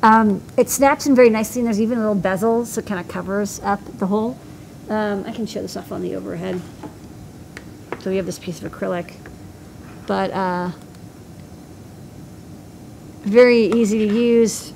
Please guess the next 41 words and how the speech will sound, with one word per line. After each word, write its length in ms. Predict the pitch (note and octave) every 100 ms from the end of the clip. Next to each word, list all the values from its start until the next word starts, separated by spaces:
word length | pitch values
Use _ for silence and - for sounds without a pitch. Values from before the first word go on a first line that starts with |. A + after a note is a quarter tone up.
| -
You 120 | G3
know, 60 | F#3
you've 200 | F#3 F3+
got 220 | E3 -
these 180 | F#3 F3+
snaps, 760 | - A#3 B3 A#3+ - - - - - - - - - - - - - -
pulls 200 | A3 G#3
out, 460 | B3+ C4 C4 B3 - -
and 160 | G#3+
then 360 | G3+ G3 F#3+ F3+ - - - - - - - - - -
snaps 500 | - - G#3 G3 -
in, 480 | F#3+ A3 G#3 G3+ F#3+ -
and 340 | G#3 F#3+ F#3 -
it 200 | F#3+ - - -
covers 340 | - A#3 A3 G3
the 80 |
hole 280 | F#3 G#3+ G3+
very 200 | F#3+ F#3+
nicely, 500 | F#3 G3+ G3 A3 G3+
and 80 | F#3+
this 100 | G3+
is 80 | F#3
translucent, 540 | - E3 D#3+ D3+ E3+
as 20 |
you 60 | E3
can 160 | D3+ D3+
see. 320 | - F3+ F#3
It 80 | G3+
comes 240 | - F3 A3
out 160 | F#3
the 80 | G3+
other 120 | F#3
end. 320 | - A3 G#3+ G#3 - - -
A 40 |
very 220 | G#3 B3 B3+
easy 200 | A#3 G#3
to 100 | G#3
use 140 | F#3+
panel 260 | C#3+ G3+ F#3+
mount 180 | F#3
cable. 400 | - F3+ E3+ E3